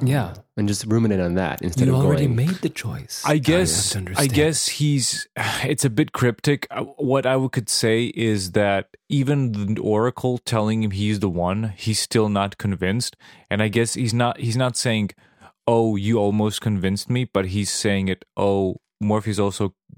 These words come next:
Speaker 3: uh, you know, al-, almost convinced me," as in this whole plan of him building up to it and then the Oracle telling him. Maybe it's
Speaker 2: Right.
Speaker 3: just written in a way that's not so clear, but that's how I interpret it. He's like, there it is. The Oracle, the one,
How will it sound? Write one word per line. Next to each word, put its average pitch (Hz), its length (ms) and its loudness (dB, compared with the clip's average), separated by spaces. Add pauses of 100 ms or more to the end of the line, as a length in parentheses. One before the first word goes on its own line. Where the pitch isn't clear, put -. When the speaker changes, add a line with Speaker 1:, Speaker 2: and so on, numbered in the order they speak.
(120)
Speaker 3:
uh, 95 260 0
you 107 140 0
know, 98 80 2
al-, 98 240 0
almost 104 380 0
convinced 117 340 0
me," 120 140 -2
as 120 200 2
in 117 100 0
this 110 180 0
whole 113 280 -2
plan 98 340 -2
of 87 100 -6
him 110 240 0
building 107 360 2
up 98 180 0
to 131 160 0
it 131 80 -2
and 107 160 -2
then 104 120 0
the 98 80 2
Oracle 98 340 0
telling 98 360 -2
him. 85 200 -6 (800)
Maybe 120 400 2
it's 101 180 -2
Speaker 2:
Right. - 80 -12
Speaker 3:
just - 220 -2 (240)
written 127 500 0
in 117 140 0
a 110 40 4
way 104 300 2
that's 101 260 -4
not 101 200 -2
so 95 340 0
clear, 113 480 -2 (340)
but 98 100 -2
that's 107 180 0
how 104 260 0
I 101 140 0
interpret 95 520 -2
it. 95 60 -4
He's 98 180 -2
like, 95 220 0 (680)
there 131 180 6
it 131 100 2
is. 131 320 0 (680)
The 110 140 0
Oracle, 110 500 2
the 92 80 0
one, 107 380 2